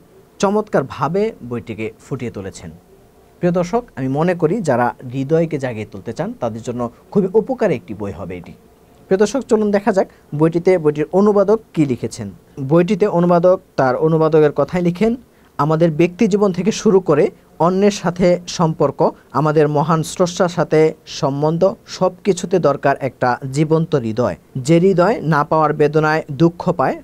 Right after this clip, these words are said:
মুষড়ে পড়ে না। যে হৃদয় মনের মানুষকে ততটুকু জায়গা দেয়, যতটুকু দিলে আল্লাহ আড়াল হন না। যে হৃদয় সালাতে বারবার মনোযোগ চলে যাবার পরেও বোঝামাত্র ফিরে আসে।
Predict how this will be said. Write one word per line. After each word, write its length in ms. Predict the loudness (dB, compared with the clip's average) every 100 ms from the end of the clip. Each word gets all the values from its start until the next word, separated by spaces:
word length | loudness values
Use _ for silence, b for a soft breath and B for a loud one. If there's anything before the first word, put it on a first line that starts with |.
| -2
মুষড়ে 380 | 0 0 -2 -4
পড়ে 280 | -2 -2
না। 180 | -4 -8 -12 _ _ -12
যে 220 | -2 0
হৃদয় 420 | 2 2 4 2 -2
মনের 400 | -4 0 2 2
মানুষকে 640 | 2 0 -2 -2 2 2 2 -2
ততটুকু 480 | -2 0 0 0 0
জায়গা 320 | 0 0 0
দেয়, 220 | 0 -2 B B
যতটুকু 520 | -2 0 2 0 0
দিলে 380 | 0 2 4 4 2
আল্লাহ 340 | 2 2 2 -2 -4
আড়াল 280 | 0 0 -2
হন 220 | -6 -8
না। 280 | -8 -10 -12 _ -12
যে 300 | -6 2 4
হৃদয় 360 | 4 4 2
সালাতে 460 | 0 0 0 2 0
বারবার 520 | 2 0 2 0 0
মনোযোগ 460 | 0 0 2 2 -2 B B B
চলে 260 | 2 2
যাবার 420 | 4 2 2 0 0
পরেও 520 | -2 2 4 4 2 -4 -10
বোঝামাত্র 680 | 0 2 2 0 -2 -6
ফিরে 280 | -10 -6 -4
আসে। 360 | -6 -8 -12